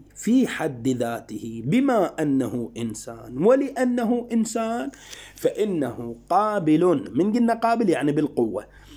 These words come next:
لا بالذ-، لا بالفعل، قابل لعروض التعجب عليه.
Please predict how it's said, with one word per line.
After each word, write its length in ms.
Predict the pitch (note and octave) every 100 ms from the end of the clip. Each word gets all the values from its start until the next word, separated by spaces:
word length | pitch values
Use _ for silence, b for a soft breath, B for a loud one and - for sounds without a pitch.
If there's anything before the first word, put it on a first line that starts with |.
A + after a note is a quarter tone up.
| B -
لا 160 | C#3 D3+
بالذ-، 320 | B2 G#2+ -
لا 140 | C#3
بالفعل، 440 | B2+ - - G#2+ - B B B B -
قابل 720 | A3 C#4+ D4+ D4 C#4+ C#4 E3+
لعروض 420 | C3+ D#3 F3+ C#3
التعجب 680 | B2+ - A2+ D3 D#3 G3+ G3+
عليه. 460 | B2 C3 A#2+ B2+